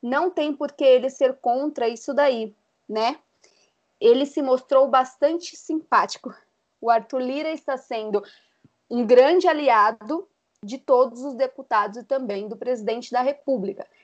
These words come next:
diferentemente do que acontecia com o último presidente,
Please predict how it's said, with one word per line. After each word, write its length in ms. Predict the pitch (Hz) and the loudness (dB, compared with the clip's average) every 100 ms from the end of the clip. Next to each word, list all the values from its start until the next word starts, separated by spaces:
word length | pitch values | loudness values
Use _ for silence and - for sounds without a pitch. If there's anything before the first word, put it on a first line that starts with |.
| _ | _
diferentemente 1300 | 214 311 320 311 269 - 196 185 202 277 - 359 359 _ _ | -2 0 2 2 2 -4 -4 -2 -2 -4 0 0 0 _ _
do 120 | 226 | -6
que 100 | 247 | 0
acontecia 680 | 262 277 262 269 254 - 277 | 2 2 0 0 0 2 2
com 120 | 277 | 4
o 220 | 302 269 | 2 2
último 300 | 269 269 285 | 0 -4 -6
presidente, 880 | 277 269 277 233 247 202 180 - - | 0 0 0 0 0 0 -8 -14 -16